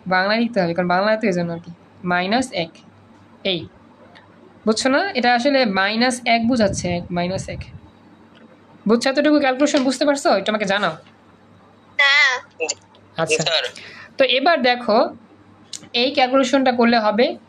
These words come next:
Speaker 1: চৌষট্টি, চৌষট্টিকে দুই দিয়ে গুণ করলে যত হয়, তো এটা আমার করা আছে যেহেতু, আমি একটু দেখা দিই, আশা করি তোমরা বুঝবা। হ্যাঁ, খেয়াল করো। তো এই, এগুলো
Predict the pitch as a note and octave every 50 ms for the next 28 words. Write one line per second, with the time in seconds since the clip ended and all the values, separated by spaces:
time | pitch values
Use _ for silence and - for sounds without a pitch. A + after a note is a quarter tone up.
0 | - - - - - B3+ B3+ B3 B3+ B3+ A#3+ B3 - - C4+ E4 F#4+ - - -
1 | - - - - - - - - - - A#3 A#3+ B3+ A#3+ B3+ B3 B3+ A3 A#3 A#3
2 | A#3 A#3 A#3 A#3+ A#3+ A#3+ B3 A#3 G3 F#3+ G3 G3 A3 G3+ E3+ D#3 D3 - - -
3 | - - - - - - - C#4+ C#4 - D4+ D#4 D4+ D#4 D#4 D4+ - C#4 C#4 D#4+
4 | F4+ F4+ F4 E4+ - C#4 G#3+ A3+ A#3 A3+ A3+ B3 A3+ A3+ A3 G3 G3 A3 A#3 A#3+
5 | C4+ B3+ G3+ G#3+ B3 D4 D4 A3 F#3 G#3 G#3 G#3 G3+ G#3 F#3+ F3 F3+ G#3 A#3+ B3+
6 | A#3 F3+ E3 D#3+ - - C#4+ D4 F#3+ - - - - - - - - - - -
7 | - - - - - A3 G#3 G3 G3 G3+ G3 A3 C#4 F#4+ - - - - - -
8 | - - - - - - - - - - C#4 C4+ C#4 D4 D4 D4 D#4+ D#4+